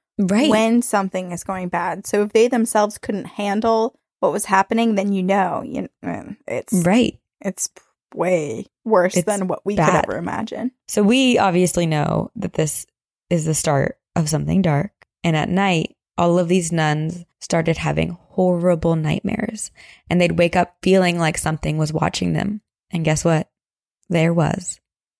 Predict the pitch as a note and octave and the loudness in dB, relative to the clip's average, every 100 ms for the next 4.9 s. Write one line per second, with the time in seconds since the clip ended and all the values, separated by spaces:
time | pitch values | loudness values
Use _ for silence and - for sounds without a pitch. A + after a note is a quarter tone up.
0 | - C#4 C#4 E4 G4 _ - - - G3 | -2 0 0 0 -4 _ -20 -20 -4 0
1 | F#3 F#3+ G3+ G#3 G#3+ F3+ E3+ F3+ F3+ E3+ | 2 2 2 2 2 0 0 0 0 0
2 | E3 D#3+ E3+ D#3 D#3+ D#3+ D3+ D3 - - | 0 0 0 0 0 0 0 -2 -6 -4
3 | A3 A3 C4 C4 C4 - F3 E3+ E3+ E3+ | -2 0 0 2 0 0 0 2 0 0
4 | G#3+ - - G3+ F3+ E3 D#3+ E3+ G3 | -4 -2 -2 2 2 0 0 -2 -4